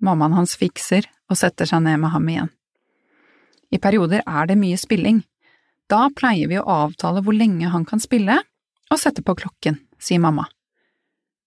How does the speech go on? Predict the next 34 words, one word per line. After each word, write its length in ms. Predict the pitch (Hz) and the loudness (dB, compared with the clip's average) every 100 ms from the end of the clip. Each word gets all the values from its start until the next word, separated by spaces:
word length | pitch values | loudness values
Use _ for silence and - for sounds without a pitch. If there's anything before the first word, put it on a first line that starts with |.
| _ - | _ -4
Rida 320 | 170 151 170 180 | 0 2 2 2
liker 280 | 165 165 156 | 0 -2 -4
også 260 | - 175 | -4 -4
å 60 | 165 | -2
bygge 200 | 170 160 | -2 0
Lego, 420 | 156 175 190 233 285 _ _ _ _ _ | 0 0 2 2 0 _ _ _ _ _
og 120 | 175 160 | 0 2
hver 280 | 196 220 | 2 4
mandag 440 | 185 156 156 208 220 - | 4 2 2 0 -2 -6
spiller 340 | - 160 156 | -2 0 0
han 100 | 160 | 0
fotball. 380 | - - - - _ _ _ _ _ _ _ _ | -6 -6 -10 -10 _ _ _ _ _ _ _ _
Da 160 | - 147 | -2 2
er 80 | 185 | 4
mamma 240 | 160 151 | 4 2
ofte 320 | - - - | -2 -6 -2
med, 200 | 170 185 - _ | 0 0 -4 _
for 160 | 185 180 | 0 2
hun 120 | 170 | 2
er 120 | 185 | 2
lagleder 640 | 190 160 147 151 147 185 - - | 2 0 -2 -4 -2 -2 -4 -6
for 160 | 180 170 | -2 0
laget 280 | 156 170 202 | 0 -2 -4
hans. 260 | 202 - - _ _ _ _ _ _ _ _ _ _ | -6 -8 -16 _ _ _ _ _ _ _ _ _ _
Rida 460 | 202 196 180 208 285 220 | 0 2 4 4 2 2
er 160 | 196 | -2
også 240 | 185 - 208 | -2 0 2
mye 320 | 208 175 165 | 4 2 0
sammen 320 | 170 156 160 | 0 0 2
med 160 | 185 190 | 2 0
de 80 | |
fire 400 | - 202 170 151 165 | 0 0 0 0 -2
søsknene 600 | 196 165 - 160 160 160 | -2 -6 -4 -2 0 0
sine. 280 | 175 214 | 2 0